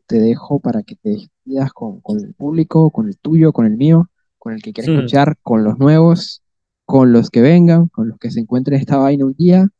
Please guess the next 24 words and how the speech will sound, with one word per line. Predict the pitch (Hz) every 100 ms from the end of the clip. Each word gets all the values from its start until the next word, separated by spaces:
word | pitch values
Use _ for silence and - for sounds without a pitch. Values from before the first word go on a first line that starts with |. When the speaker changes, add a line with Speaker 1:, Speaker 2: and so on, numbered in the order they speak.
| _ _ _ _ _ _ _ _ _
Speaker 1:
Aquí | 127 160 165 151 -
Speaker 2:
<laughs> |
Speaker 1:
se | - 139
despide | 131 - 147
Santiago, | 165 131 - 147 156 156
los | 127 117
deja | 131 131
con | 123
Matthew. | 110 98 104 113 _ _ _ _ _ _ _ _ _ _ _ _
Speaker 2:
Bueno, | 98 107 110
no, | 104 104 104
a | 95
la | 90
gente | 101 110 117 120 117 113
un | 101 98 95
abrazo | 98 104 104 107 104
gigante, | 101 95 104 107 104 107
espero | - 98 95
que | - 107 98
en | 92
verdad | 92 90 92 90 87 87
les | 92 98
haya | 104 101
gustado. | 98 92 - 101 104 104 98